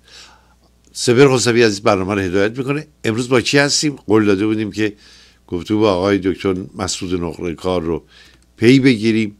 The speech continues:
رسیدیم به اینجا، اگه به خاطرتون باشه، که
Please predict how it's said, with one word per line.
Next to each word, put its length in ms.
رسیدیم 520
به 80
اینجا، 720
اگه 240
به 100
خاطرتون 560
باشه، 300
که 480